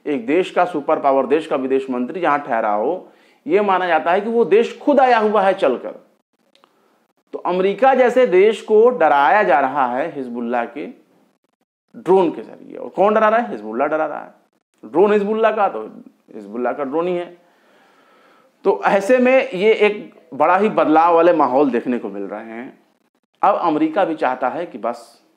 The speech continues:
शांति, अमेरिका भी कह रहा है कि जितनी जल्दी हो शांति हो जाए। आपने बैरूत में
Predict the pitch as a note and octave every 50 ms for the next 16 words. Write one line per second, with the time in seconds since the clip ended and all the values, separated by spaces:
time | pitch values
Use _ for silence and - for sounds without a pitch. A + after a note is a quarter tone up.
0 | _ _ _ _ _ - - - - - - - _ - - _ - _ _ _
1 | _ _ _ _ _ _ _ - C3 C#3+ D3+ E3 F3+ E3+ - A#3 A3 G#3+ A3 G#3+
2 | G#3 F#3+ F#3 F3+ F3+ E3+ F3+ G3+ A3 G#3+ G#3+ C#3 B2+ C#3 C#3 E3+ F#3+ E3+ D3 D#3
3 | D3 D#3 E3+ F3 D#3+ F3+ F#3+ C4+ - _ _ _ _ _ - G2+ G#2 A2+ G#2 C3+
4 | B2+ A#2 A2 A2 G#2+ F#2 - _ _ _ _ _ _ _ _ _ _ _ _ _
5 | _ _ _ _ _ - C#3 D#3 E3+ E3+ F#3+ F#3+ F3+ E3+ E3+ E3+ E3+ G3 G3+ G3
6 | G3 G3 G3 F#3+ D#3+ A#2+ - -